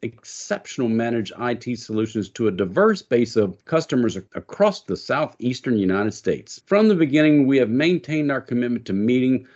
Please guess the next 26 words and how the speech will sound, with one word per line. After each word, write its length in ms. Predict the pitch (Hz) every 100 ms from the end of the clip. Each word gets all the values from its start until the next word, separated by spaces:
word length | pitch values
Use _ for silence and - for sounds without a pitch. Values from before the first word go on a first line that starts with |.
| _
the 80 | -
growing 420 | 87 160 190 170
needs 240 | 147 143 120
of 80 |
our 120 | 123 117
clients 520 | - 113 113 104 -
through 220 | - 92
continuous 800 | - 87 - - 165 143 104 92
innovation. 640 | 104 104 98 85 - 60 - -
With 160 | 107
over 200 | 110 107
twenty 340 | 107 - 190 165
years 300 | 143 131 110
of 80 |
experience 560 | 110 - 110 107 110 107
and 80 | 135
a 40 |
team 320 | 131 170 185
of 120 | 151 107
a 100 | 82
hundred 420 | - 196 190 131
and 120 | 110
eighty 260 | 127 143 135
plus 340 | - 127 -
employees, 880 | 110 - 160 175 160 135 135 127 -
including 680 | 131 123 139 131 113 110 98